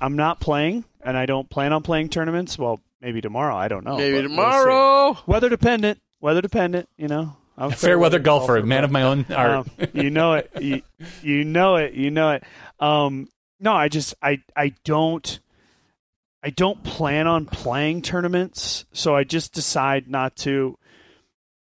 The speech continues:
Speaker 1: renew my membership. Now, I, of course, support the P D G A, and I've always supported the P D G A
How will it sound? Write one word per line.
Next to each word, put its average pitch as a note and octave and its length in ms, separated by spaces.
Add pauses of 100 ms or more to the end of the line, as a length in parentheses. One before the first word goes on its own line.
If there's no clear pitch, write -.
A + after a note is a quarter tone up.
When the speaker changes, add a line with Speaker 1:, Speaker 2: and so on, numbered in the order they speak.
Speaker 1:
renew C#3+ 340
my C#3 160
membership. E3 580
Now, A3+ 200
I, A#3+ 160
of D4 180
course, - 480
support E3 480
the D3 80
P D3 160
D C#3 120
G B2+ 180
A, C#3 60
and F3+ 100
I've G3+ 100
always A3 400
supported F3+ 400
the D3+ 80
P D#3+ 140
D D3+ 80
G C3+ 180
A B2+ 140